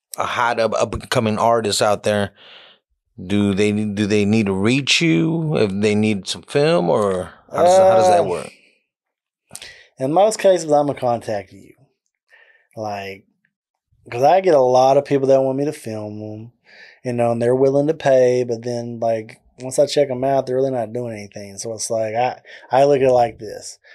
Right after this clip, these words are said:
Speaker 2: Okay, I can go over here and film this person who just wants me to film 'cause they wanna be cool and be on Mob T V. Or I can go film a Plies.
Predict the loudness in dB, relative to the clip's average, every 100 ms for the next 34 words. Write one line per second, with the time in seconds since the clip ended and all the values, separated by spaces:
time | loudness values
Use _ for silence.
0 | -20 -10 -4 -2 0 0 2 4 6 4
1 | 0 -2 0 2 0 -2 -4 -4 -4 -8
2 | -10 -12 -10 -8 -2 -2 -2 -6 -10 -12
3 | -14 -16 _ -20 _ _ 0 0 2 0
4 | 0 0 -2 0 0 2 0 -4 -6 -8
5 | -14 -2 0 0 -4 -6 -6 -4 -2 -2
6 | -2 -4 -4 -4 -2 -2 -4 -4 -4 -4
7 | -6 -6 -16 _ -20 -20 -20 -12 -10 -8
8 | -8 -6 -4 -4 -6 -6 -6 -6 -6 -6
9 | -8 -4 0 0 -4 -10 -12 -14